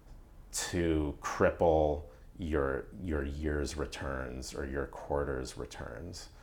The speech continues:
So you have to be skilled both in the analytical side and the portfolio management side.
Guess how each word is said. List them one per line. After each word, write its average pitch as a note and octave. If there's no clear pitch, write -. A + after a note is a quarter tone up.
So F#2
you E2+
have F2
to G2
be E2
skilled D#2+
both D#2+
in D#2
the C#2+
analytical D2
side C2+
and C#2+
the C#2
portfolio C#2
management C#2+
side. -